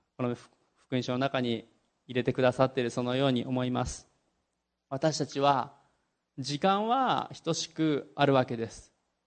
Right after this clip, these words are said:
思い煩いや心配事も確かにいろいろやってきます。しかし、主と深く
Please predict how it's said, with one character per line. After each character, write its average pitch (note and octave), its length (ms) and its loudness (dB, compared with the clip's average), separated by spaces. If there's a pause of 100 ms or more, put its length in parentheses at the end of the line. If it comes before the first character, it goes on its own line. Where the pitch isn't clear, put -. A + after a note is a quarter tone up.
思 C#3 260 -2
い D#3 60 4
煩 D#3+ 140 6
い D#3+ 40 0 (140)
や E3+ 140 6
心 F3 220 -4
配 F#3 160 4
事 G3 200 0
も A3 160 0
確 G#3+ 260 -2
か G3 120 0
に G#3 520 -4 (640)
い C3+ 60 -2
ろ B2+ 140 4
い - 20 4
ろ F#3 80 6
や C3 140 6
っ - 80 -4
て C3 80 -2
き - 100 -12
ま C3+ 160 -2
す。 - 180 -20 (800)
し - 140 -4
か C#3+ 160 4
し、 - 420 -2 (380)
主 - 260 0
と G#3 480 6 (460)
深 G3+ 240 6
く E3+ 360 0